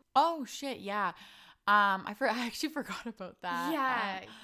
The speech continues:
Speaker 2: Could you, like, tell us
Speaker 1: <laughs>
Speaker 2: how fucking rogue that was?
Speaker 1: So rogue. Um,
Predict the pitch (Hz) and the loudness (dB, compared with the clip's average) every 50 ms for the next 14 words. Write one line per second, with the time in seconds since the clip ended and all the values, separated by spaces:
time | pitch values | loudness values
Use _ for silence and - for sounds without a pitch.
0 | 214 214 254 247 208 214 240 247 247 247 254 262 240 - - 220 196 196 196 202 | -16 -16 -14 -14 -12 -10 -10 -8 -6 -6 -6 -8 -10 -12 -10 -8 -8 -6 -6 -6
1 | 208 214 254 269 269 247 208 208 202 208 208 208 208 208 - 220 208 202 196 - | -2 -2 0 2 2 0 0 0 -2 -4 -6 -10 -12 -14 -12 -10 -10 -10 -10 -14
2 | 214 202 208 196 190 190 165 170 180 190 208 214 208 220 190 185 160 165 185 - | -16 -14 -14 -14 -14 -12 -10 -8 -8 -8 -8 -10 -10 -12 -10 -10 -8 -8 -10 -10
3 | - 262 302 330 330 339 359 370 330 277 262 269 285 247 233 233 233 233 226 214 | -10 -10 -8 -6 -6 -6 -6 -6 -6 -6 -4 0 4 6 6 6 6 4 2 0
4 | 220 214 208 208 196 190 185 - - 196 196 196 196 196 196 196 196 190 | 2 2 2 2 2 0 -2 -2 0 2 2 2 2 0 -2 -4 -8 -10